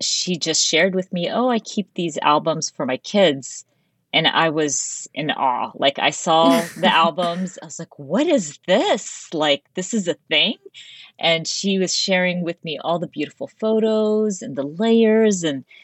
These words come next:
Speaker 1: back then, you know, the twelve-by-twelve was the
Speaker 2: Yes.
Speaker 1: way to scrapbook.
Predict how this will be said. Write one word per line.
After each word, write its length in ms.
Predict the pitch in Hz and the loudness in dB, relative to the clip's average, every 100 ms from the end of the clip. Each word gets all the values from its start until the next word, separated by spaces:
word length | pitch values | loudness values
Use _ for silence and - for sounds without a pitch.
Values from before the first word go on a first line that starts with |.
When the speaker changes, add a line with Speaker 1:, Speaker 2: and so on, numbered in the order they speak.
| _ - | _ -2
Speaker 1:
back 260 | 180 175 - | 0 0 2
then, 240 | 170 165 | 4 4
you 120 | 160 | 0
know, 200 | 160 151 | 2 2
the 220 | 147 147 | 2 0
twelve-by-twelve 1160 | 139 - 165 156 147 147 - - 151 143 143 139 _ | -2 0 0 0 0 -2 -2 -2 2 4 2 -4 _
was 800 | 147 139 135 139 143 139 - - - - | -4 -2 -2 -4 -8 -14 -16 -16 -18 -10
the 80 | - | -4
Speaker 2:
Yes. 240 | 240 151 | 0 2
Speaker 1:
way 220 | 139 123 | 2 2
to 160 | - 151 | 0 -6
scrapbook. 720 | - 190 262 - 131 131 - | -2 0 2 0 -2 -2 -4